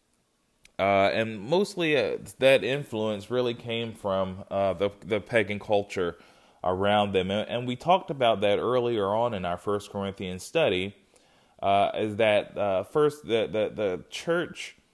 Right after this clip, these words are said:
the church of Christ there in Corinth, in Corinth, uh, was reflective in a lot of ways of the society in which they lived. And we understood that, uh,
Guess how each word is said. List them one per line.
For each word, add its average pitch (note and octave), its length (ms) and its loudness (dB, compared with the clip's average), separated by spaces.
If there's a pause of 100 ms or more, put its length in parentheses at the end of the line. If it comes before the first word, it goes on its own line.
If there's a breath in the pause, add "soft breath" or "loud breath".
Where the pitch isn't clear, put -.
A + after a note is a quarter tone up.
(140)
the G#2+ 120 -4
church D#3+ 280 -4
of A#2 100 -4
Christ G#2+ 380 -2
there G#2+ 220 0
in G2 60 -6
Corinth, G#2 480 -8
in G2+ 120 -8
Corinth, G#2+ 600 0 (800 loud breath)
uh, G2+ 360 2
was G2+ 400 -4 (280)
reflective G#2+ 1040 -2 (320 soft breath)
in A2 140 -4
a A2 60 2
lot C3 220 6
of A#2+ 100 4
ways F#2 280 0
of F2+ 80 -10
the F#2 60 -12
society G#2 760 -4 (340 soft breath)
in G2 200 -8
which G2+ 220 -4
they F#2 140 0
lived. F#2+ 520 -2 (880)
And A2 100 -6
we D3+ 120 2
understood B2+ 640 0
that, F#2+ 340 2
uh, F2+ 380 0